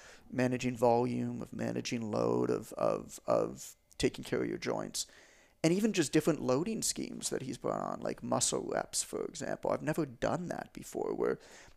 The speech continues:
instead of doing, let's say, three sets or four sets or five sets, let's say, of, like, six to eight or eight to ten or, or, you know, whatever,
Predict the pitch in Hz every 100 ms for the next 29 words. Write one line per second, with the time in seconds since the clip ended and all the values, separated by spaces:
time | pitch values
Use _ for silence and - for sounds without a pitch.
0 | - 156 139 151 151 127 135 131 127 127
1 | - 127 127 - 139 135 - 131 - 123
2 | - 120 - - - - - - - -
3 | - - - - - - - - - -
4 | - 170 143 - 62 - - 156 123 -
5 | - - 50 - 53 52 - - - -
6 | - - - - 139